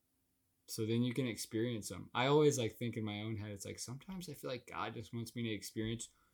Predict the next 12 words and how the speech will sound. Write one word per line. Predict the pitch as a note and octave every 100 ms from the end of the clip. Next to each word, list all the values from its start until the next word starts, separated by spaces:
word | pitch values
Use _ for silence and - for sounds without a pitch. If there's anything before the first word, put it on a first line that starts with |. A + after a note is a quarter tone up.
| _
so | - - - B2
many | B2+ C3 B2+
freaking | - B2+ A#2+ A#2+ A2+
things | G#2 G#2 B2 C#3+ - _ _ -
so | B2+
then | A#2+ A#2
I'm | A2
able | A#2 A#2+ A2+
to | A2 A2
connect | - G#2 G2+ A2
with, | A2 G#2
like, | F2+